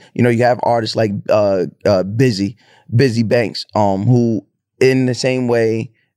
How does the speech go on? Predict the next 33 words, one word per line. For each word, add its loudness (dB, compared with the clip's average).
maybe 2
not -2
to 0
a 0
broader 0
audience, -2
but -2
in -4
the -2
same -2
way 0
Pop -2
did 0
with 2
his 2
first -2
album, -2
experiencing, -2
uh, 4
experimenting -2
with -2
different -2
sounds. -2
Busy's 2
doing -2
that. -6
He's, -6
he's -2
experimenting -2
with -4
these -6
pop -2
sounds. -4